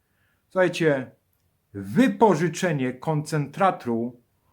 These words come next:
koncentratora tlenu, tak dokładnie się to nazywa, kosztuje trzysta złotych kaucji i trzysta złotych opłaty miesięcznej.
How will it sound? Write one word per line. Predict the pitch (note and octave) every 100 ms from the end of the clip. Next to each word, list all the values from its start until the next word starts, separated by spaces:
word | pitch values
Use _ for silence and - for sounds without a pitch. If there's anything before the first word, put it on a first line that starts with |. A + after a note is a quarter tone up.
| _ _ _ _ _ _ _ _ _ _
koncentratora | D#3+ D3+ D3+ D#3 D3+ D3 F3 G#3 C#3+ A#2+
tlenu, | - C#3+ C3+ F#2 - _ _ _ _
tak | C#3+ A#2+
dokładnie | A2+ G#2+ C3 A#2+ G#2 G2
się | - G2+
to | G#2+
nazywa, | F2 F2+ C#3 C#3 C3 A#2 A#2 _ _ _ _ _
kosztuje | B2+ - D3 C#3 C3 B2 B2 _ _ _ _ _ _ _
trzysta | - - A#3 - G3 D#3+
złotych | C3+ D#3 D#3 C3 A#2 -
kaucji | F#3+ F#3+ F#3+ - G2+ F#2+ - _ _ _ _ _ _
i | C#3 B2+
trzysta | - - B3 A3+ - F3+
złotych | D3 - D#3 F3+ E3 D3+
opłaty | E3 D3+ D#3+ D#3+ - C#3+
miesięcznej. | C3+ D#3 D3+ C#3+ A#2 - G2 E2